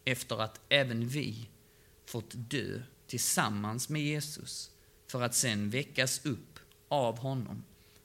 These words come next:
på alla söndagars söndag, den yttersta dagen, början på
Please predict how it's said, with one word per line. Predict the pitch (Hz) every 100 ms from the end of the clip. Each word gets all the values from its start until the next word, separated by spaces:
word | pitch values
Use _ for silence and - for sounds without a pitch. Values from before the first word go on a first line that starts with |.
| -
på | - -
alla | 143 160 170 131 120
söndagars | - - 123 104 101 104 101 101 104 - -
söndag, | - - 101 92 - - - - - - - -
den | 110 -
yttersta | 127 - - 107 - 104 110 - - - - -
dagen, | 120 85 - - - - - - -
början | 113 123 139 139 101 - - - -
på | -